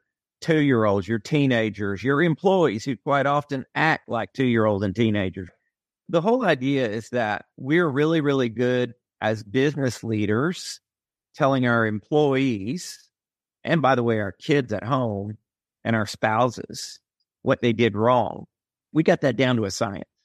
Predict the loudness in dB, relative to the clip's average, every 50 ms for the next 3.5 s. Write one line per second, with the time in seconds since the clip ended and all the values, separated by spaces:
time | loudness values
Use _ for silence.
0 | _ -2 0 2 2 2 0 2 4 4 2 2 2 2 0 0 0 -2 -6 -6
1 | -2 0 0 2 2 0 -2 -4 -6 -4 -2 0 0 0 0 0 -2 -2 -4 _
2 | -6 -4 -4 -2 0 0 0 0 0 -2 -2 -4 -4 -4 -4 -2 0 0 0 0
3 | 0 -2 0 0 0 0 0 0 -2 -6